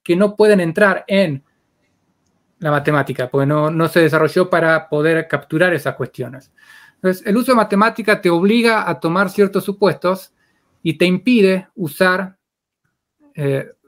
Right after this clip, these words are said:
llamémosle, otros supuestos que podrían ser importantes. Eh, y esto lo menciono porque se suele decir que, eh, y esto viene de, en parte de Friedman, eh, que no importa si el, el modelo, la que sería la teoría económica, es,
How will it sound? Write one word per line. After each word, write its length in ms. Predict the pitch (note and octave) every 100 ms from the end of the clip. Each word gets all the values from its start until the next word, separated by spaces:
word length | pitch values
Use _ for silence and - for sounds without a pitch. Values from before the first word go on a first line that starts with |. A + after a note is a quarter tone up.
| _ -
llamémosle, 520 | E3 E3+ E3+ F3 F#3
otros 320 | G3 F#3+ G3
supuestos 420 | F3+ - F#3 F#3
que 120 | - C#3+
podrían 380 | D#3 D#3 E3+
ser 180 | C#3 D#3
importantes. 680 | D3 C#3+ - A#2 G#2+ - - _ _ _ _ _ _ _ _ _ _ _ _ - _ _ _ _ - -
Eh, 180 | G3+ -
y 80 | G#3
esto 160 | A#3 B3+
lo 80 |
menciono 440 | G#3 G3 A#3+ A#3+ A3
porque 180 | E3+ E3
se 120 | D3+
suele 220 | G3+ G3+
decir 400 | F#3 - G3 F#3
que, 420 | F3 F3 F#3+ G#3 _ _
eh, 500 | - D#3+ C#3+ C3+ C3+
y 120 | E3+ E3
esto 160 | E3
viene 160 | E3+ D#3+
de, 300 | D3 F#3 - _
en 160 | D#3+ C#3+
parte 280 | D#3+ D#3
de 100 | D3
Friedman, 520 | C#3 F#3+ D3 C3+ D#3 - _ _ _ _ _ _
eh, 260 | D#3+ C3+ C#3
que 100 | G3
no 80 | A#3
importa 520 | A#3 B3+ A3+ G3 E3
si 440 | - D3+ D3 C#3
el, 180 | C3+ C#3 _ _
el 100 | D#3
modelo, 460 | C#3+ D#3+ F#3 D#3+ D#3
la 100 | C#3+
que 100 | C3+
sería 200 | D3 D3+
la 120 | C#3+
teoría 160 | D3 D#3
económica, 580 | D3+ D#3 D#3 C#3+ C#3+ C#3+
es, 500 | C#3+ C#3+ - -